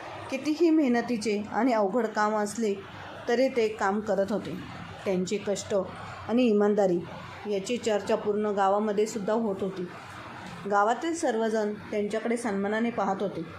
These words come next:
जेव्हापासून त्यांचा मुलगा सीए झाला, तेव्हापासून तर सर्व गावात त्यांना खूप मान होता.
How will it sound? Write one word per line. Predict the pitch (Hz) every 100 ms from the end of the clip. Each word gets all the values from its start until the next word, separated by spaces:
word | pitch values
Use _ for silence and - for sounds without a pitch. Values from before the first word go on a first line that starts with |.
| - - - - - - 196
जेव्हापासून | 220 233 285 302 - 226 214
त्यांचा | 214 214 208 214
मुलगा | 214 208 208
सीए | 220 220 202
झाला, | 202 220 190 185 - - - - - - - - -
तेव्हापासून | 220 214 247 247 233 233 214
तर | 214
सर्व | 214 220 208 208
गावात | 208 202 208
त्यांना | 214 208 202
खूप | 208 247 247
मान | 220 202
होता. | 233 - 175